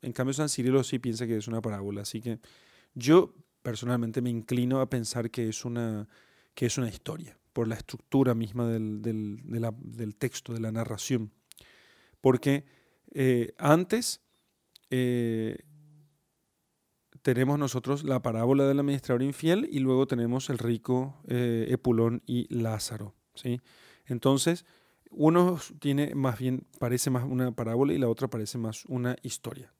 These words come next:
En cualquier caso, es una narración,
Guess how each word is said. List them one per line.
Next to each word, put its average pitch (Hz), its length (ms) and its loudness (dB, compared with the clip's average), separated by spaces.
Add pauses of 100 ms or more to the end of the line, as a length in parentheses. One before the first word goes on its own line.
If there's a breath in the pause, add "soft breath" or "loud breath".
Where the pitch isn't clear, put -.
(720 soft breath)
En - 80 -4
cualquier 214 300 4
caso, 156 380 2 (380 soft breath)
es - 140 -8
una 151 140 0
narración, 131 580 0